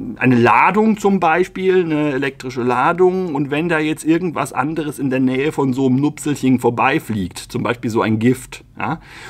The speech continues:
und dann kommt es an dieser elektrischen Ladung vorbei und dann macht's bzz,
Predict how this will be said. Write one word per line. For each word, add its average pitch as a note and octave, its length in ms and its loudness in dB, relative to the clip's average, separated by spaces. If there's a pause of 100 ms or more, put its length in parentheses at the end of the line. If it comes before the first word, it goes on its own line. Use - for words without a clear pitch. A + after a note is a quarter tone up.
(100)
und B2+ 200 -2
dann C3 120 2
kommt C#3+ 240 -2
es C#3 100 -4
an B2 100 0
dieser A#2+ 200 0
elektrischen A#2+ 520 0
Ladung A#2+ 480 2
vorbei B2+ 320 0
und A2 80 -2
dann G2+ 100 -2
macht's G#2 180 -6
bzz, B2 220 -2